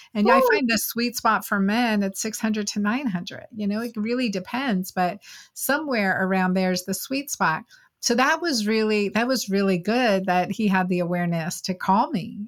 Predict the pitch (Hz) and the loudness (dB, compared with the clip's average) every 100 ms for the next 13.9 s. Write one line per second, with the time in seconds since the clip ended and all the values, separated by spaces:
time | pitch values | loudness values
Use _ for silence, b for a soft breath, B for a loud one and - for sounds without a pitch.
0 | - 196 196 196 190 180 202 226 247 - | -4 0 2 2 2 0 0 0 -2 -6
1 | 202 262 269 160 151 190 185 - 175 175 | -4 -4 -2 -2 -4 -8 -10 -2 0 0
2 | 170 - B B B - 214 220 214 - | -4 -12 B B B 0 2 2 -2 -10
3 | - 196 196 220 - 220 - 220 208 - | -4 -2 0 -2 -4 -6 0 2 2 0
4 | 208 208 240 - 180 170 147 196 196 202 | 2 2 2 0 -6 -4 -6 -2 -2 0
5 | 208 220 254 226 185 180 170 170 202 185 | 0 2 2 0 0 0 0 -2 0 0
6 | 196 196 196 180 175 196 220 196 175 - | 0 0 0 0 0 0 2 0 -2 -4
7 | 196 190 196 180 175 170 185 B B _ | -2 -4 -2 -2 -2 -2 -6 B B _
8 | - 185 196 180 180 170 - 165 165 170 | 0 2 2 0 -2 -4 -2 -2 -2 -2
9 | 202 196 - 180 175 185 196 - 175 170 | -2 -2 0 -2 0 2 0 0 -2 -2
10 | 170 175 170 - - 180 180 175 B B | -2 -4 -6 -10 -4 0 0 -2 B B
11 | B B - 180 170 196 214 - 190 185 | B B -2 0 2 2 2 2 0 0
12 | 180 180 165 - 202 196 208 208 - 202 | 0 -2 -4 -2 -2 -2 -4 -4 -2 0
13 | 196 185 165 170 185 - - 214 | 2 2 0 -4 -8 -8 -2 -2